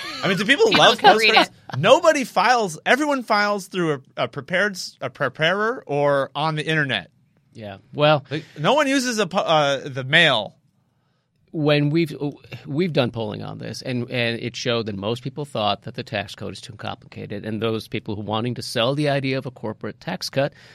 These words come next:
Speaker 1: latched on that as a, as a talking point. We're gonna simplify it. We're gonna ma-, we're gonna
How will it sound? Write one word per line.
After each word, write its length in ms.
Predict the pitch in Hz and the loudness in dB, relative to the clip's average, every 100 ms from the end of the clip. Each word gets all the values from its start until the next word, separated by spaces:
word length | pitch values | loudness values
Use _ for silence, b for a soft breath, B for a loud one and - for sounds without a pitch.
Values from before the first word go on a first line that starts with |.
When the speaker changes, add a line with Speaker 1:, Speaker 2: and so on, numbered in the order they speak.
| B B | B B
Speaker 1:
latched 380 | 85 98 127 - | -4 -2 -2 -2
on 200 | 160 165 | -2 -2
that 280 | 208 147 - _ _ _ | -2 -4 -8 _ _ _
as 220 | - 113 120 | -8 -8 -4
a, 200 | 123 120 | -6 -4
as 160 | 113 | -8
a 60 | 123 | -8
talking 340 | 123 185 - | -8 -8 -8
point. 240 | 101 82 78 | -10 -12 -12
We're 120 | 82 | -8
gonna 200 | 107 165 | -4 -4
simplify 520 | 208 233 175 - 92 | -4 -4 -4 -2 -4
it. 100 | 71 _ b b b | -4 _ b b b
We're 120 | 110 | -6
gonna 140 | 113 | -4
ma-, 120 | 123 120 | -2 -2
we're 60 | 117 | -4
gonna 220 | 117 104 | -4 -6